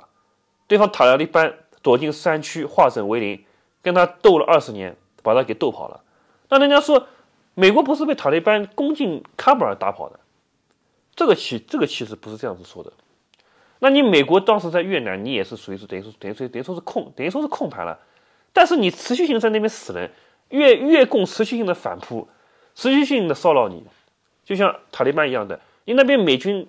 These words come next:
动不动就被干-，干死，动不动就，就被搞死，你就能，你就是在那边待着，你也不安，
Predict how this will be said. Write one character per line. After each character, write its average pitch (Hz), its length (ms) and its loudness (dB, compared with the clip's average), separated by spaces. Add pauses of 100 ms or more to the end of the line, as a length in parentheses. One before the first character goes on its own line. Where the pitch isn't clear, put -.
(160)
动 226 120 -2
不 180 60 -2
动 151 160 -4
就 131 100 -8
被 131 60 -10
干-， 104 380 -8
干 110 180 -4
死， - 180 -20
动 180 140 -4
不 143 60 -6
动 120 100 -6
就， 120 120 -12
就 117 100 -16
被 110 80 -6
搞 95 220 -6
死， - 260 -16 (880)
你 170 120 -4
就 240 160 0
能， 156 160 -2
你 143 120 -8
就 247 140 -4
是 220 60 -2
在 214 140 -2
那 196 100 -2
边 180 220 -6
待 214 140 -2
着， 180 100 -2
你 135 100 -10
也 120 60 -6
不 127 140 -8
安， 123 140 -6